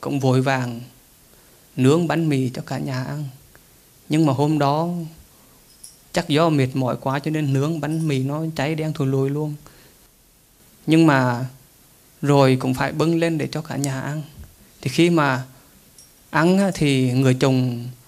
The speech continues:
ăn một cách rất là ngon lành. Còn cậu con trai thì cứ nhìn hoài nói,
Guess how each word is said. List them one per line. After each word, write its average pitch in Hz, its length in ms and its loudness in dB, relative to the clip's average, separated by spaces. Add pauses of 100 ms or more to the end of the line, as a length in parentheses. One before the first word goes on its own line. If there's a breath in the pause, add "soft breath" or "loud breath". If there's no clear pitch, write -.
(160)
ăn 160 200 0
một 131 100 -2
cách 175 140 -4
rất 185 160 -6
là 139 80 -2
ngon 156 240 0
lành. 139 240 -2 (840 soft breath)
Còn 143 180 2
cậu 135 180 2
con 160 200 -2
trai 170 260 -2
thì 156 120 -4
cứ 131 120 0
nhìn 160 260 8
hoài 135 360 0
nói, 165 180 -8